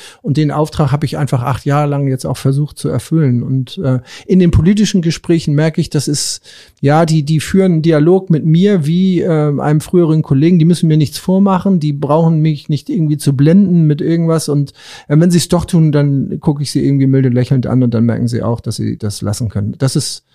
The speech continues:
ähm, macht's leichter für die Einnahme des Verbandes. Und das ist ja mein Ziel, die Interessenvertretung möglichst einfl-,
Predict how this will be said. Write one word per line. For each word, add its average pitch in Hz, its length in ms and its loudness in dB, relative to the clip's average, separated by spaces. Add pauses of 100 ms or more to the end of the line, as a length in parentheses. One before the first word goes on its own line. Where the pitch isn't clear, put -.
(360)
ähm, 131 400 0
macht's 156 300 0
leichter 160 680 2 (400)
für - 180 -4
die 147 120 2
Einnahme 139 840 0 (300)
des 139 120 -4
Verbandes. 156 480 2
Und 143 100 0
das 147 100 0
ist - 140 0
ja 151 80 2
mein 143 160 4
Ziel, 135 340 2
die 127 80 -2
Interessenvertretung 151 1080 0
möglichst 147 440 -2
einfl-, 156 420 0